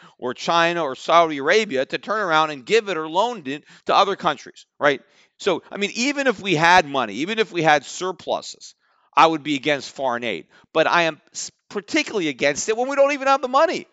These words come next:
when we have to borrow the aid. And of course, we're borrowing the aid from foreigners. So we're borrowing from one foreigner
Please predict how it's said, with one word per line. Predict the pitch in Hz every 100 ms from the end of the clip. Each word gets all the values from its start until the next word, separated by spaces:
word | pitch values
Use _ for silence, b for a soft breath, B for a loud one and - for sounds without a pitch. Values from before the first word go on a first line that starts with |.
| b b
when | 233
we | 254
have | 240 247
to | 254
borrow | 240 240 240 302 269 262
the | 262 254
aid. | 240 294 302 285 196 - b b -
And | 208
of | 208
course, | 247 233 226
we're | 208
borrowing | - 185 240 247
the | 233 214
aid | 233 240
from | 208 208
foreigners. | 196 202 240 254 147 -
So | 180
we're | 175
borrowing | 147 156 170 214 220 190
from | 190 160
one | 170 220
foreigner | 196 175 139 135 147 175